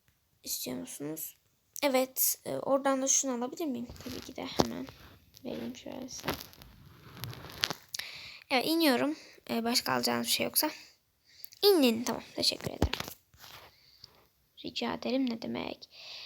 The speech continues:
E, alttakileri siz alırsınız diye düşünüyorum. Ben bir aşağı inip geleceğim hemen. Olur olur, tamam tamam, sıkıntı yok. Ben alırım aşağıdaki-,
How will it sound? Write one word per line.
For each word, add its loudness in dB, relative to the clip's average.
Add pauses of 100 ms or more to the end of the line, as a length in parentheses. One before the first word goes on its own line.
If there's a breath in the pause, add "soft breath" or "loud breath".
(200 loud breath)
E, 4 (100)
alttakileri 4
siz 2
alırsınız 4
diye 2
düşünüyorum. 0 (420 loud breath)
Ben 4
bir 6
aşağı 2
inip -4
geleceğim -2
hemen. -4 (1200)
Olur 4
olur, 8
tamam 4
tamam, -8
sıkıntı -8
yok. -8 (320 loud breath)
Ben 0
alırım -2
aşağıdaki-, -8